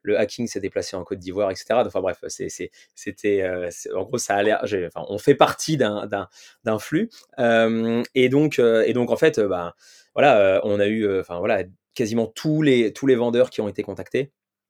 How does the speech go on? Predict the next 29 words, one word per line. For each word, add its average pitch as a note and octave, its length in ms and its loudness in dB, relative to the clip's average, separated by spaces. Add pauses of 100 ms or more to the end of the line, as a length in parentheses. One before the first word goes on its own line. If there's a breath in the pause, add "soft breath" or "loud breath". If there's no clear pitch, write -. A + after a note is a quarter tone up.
(300)
Euh, G#2+ 600 0
et A2+ 140 -2
donc, A#2+ 360 -2
euh, G#2 120 2 (360 loud breath)
et G#2+ 60 0
donc, A2 260 0
euh, G#2+ 80 2
bah, G2+ 120 2
voilà, B2 220 4
il F#2+ 80 -2
a - 20 -8
fallu G#2+ 200 -2
réagir A#2 300 -2
hyper A#2 220 0
rapidement. B2+ 560 0
Euh, A2 80 0
ce - 80 -6
qu'on A2+ 120 -8
a G2+ 80 0
fait A#2 120 -6
avec G2 180 -4
l'équipe G#2 260 -8
technique, A#2+ 360 -4
on A2 40 -6
a F#2+ 60 -6
trouvé G2+ 180 -6
une G2 40 -8
solution G#2+ 380 -8
technique, A#2+ 460 -6